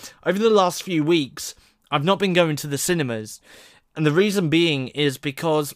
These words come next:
well, there's just been nothing on, really. And, you know, well, when I say there's nothing on, there has been movies <laughs> on, of course.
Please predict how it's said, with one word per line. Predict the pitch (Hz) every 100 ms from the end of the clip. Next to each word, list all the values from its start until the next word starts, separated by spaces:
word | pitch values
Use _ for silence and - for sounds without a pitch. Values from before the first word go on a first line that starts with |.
| -
well, | 185 196
there's | 180 202
just | 208 -
been | - 196
nothing | 185 160 180 151
on, | 143 151 185 - _ _ -
really. | 165 165 175 165
And, | 160 170 - - -
you | 185 190
know, | 139 127
well, | 156 175 175 _
when | 147 160
I | 156
say | - 156
there's | 139 131
nothing | 147 135 135
on, | 160 131 123 - -
there | 147
has | 165 185
been | 147 156
movies | 165 170 139 135
<laughs> | 147
on, | 196 139
of | 120
course. | - 196 123